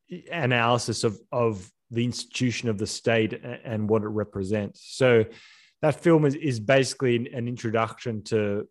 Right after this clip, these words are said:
to libertarian theory, but the word, I think these days, l-, you know, Rothbard would have called himself a libertarian, but th-,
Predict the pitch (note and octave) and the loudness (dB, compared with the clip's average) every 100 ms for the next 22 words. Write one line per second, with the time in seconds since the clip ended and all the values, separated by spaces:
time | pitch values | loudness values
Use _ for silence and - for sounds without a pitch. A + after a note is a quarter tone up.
0 | - A#2 A#2+ A2 - B2 A2+ A#2 A2+ G#2+ | -6 0 0 0 -2 2 4 6 4 0
1 | G2 F#2+ - - B2 A#2+ B2 A2+ G2+ F2+ | -4 -8 -10 -6 -2 2 2 2 -2 -2
2 | A2+ G2+ _ _ _ _ _ A2+ A#2 B2 | -2 -2 _ _ _ _ _ -6 0 2
3 | C3 A#2+ A#2+ C#3 B2 D3 A#2 - _ _ | 2 2 -2 -4 -4 -4 -6 -10 _ _
4 | _ _ _ _ - C3+ C#3+ D3 C3 A2+ | _ _ _ _ 0 2 4 4 4 4
5 | A#2 C3+ D#3+ - E3+ D3 A#2 A2+ C#3 D#3+ | 0 -4 -10 -10 -2 2 4 6 4 4
6 | - D3+ B2 B2 - - A#2+ A#2 G#2 A#2+ | 4 2 4 0 0 2 2 2 -2 -4
7 | A2 G#2+ G#2 G#2 - A2+ A2+ G#2+ G#2 G#2 | -2 -4 -4 -4 0 4 4 2 -2 -6
8 | - | -8